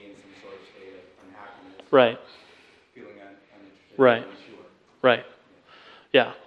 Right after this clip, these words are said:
Speaker 2: I think so. Yeah, I mean, there, there's always gonna be something. I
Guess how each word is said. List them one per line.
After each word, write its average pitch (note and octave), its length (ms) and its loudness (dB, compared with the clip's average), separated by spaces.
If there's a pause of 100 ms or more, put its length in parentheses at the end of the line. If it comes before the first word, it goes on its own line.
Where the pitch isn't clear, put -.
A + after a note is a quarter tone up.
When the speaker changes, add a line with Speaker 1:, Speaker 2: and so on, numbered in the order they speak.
Speaker 2:
I C#3+ 60 -2
think E3 200 2
so. C3 320 2
Yeah, D3 180 4
I C#3 40 2
mean, D3+ 160 2
there, D#3+ 280 6
there's E3 140 4
always G#3 200 8
gonna E3 140 2
be C#3+ 100 4
something. D3 600 2
I - 20 -16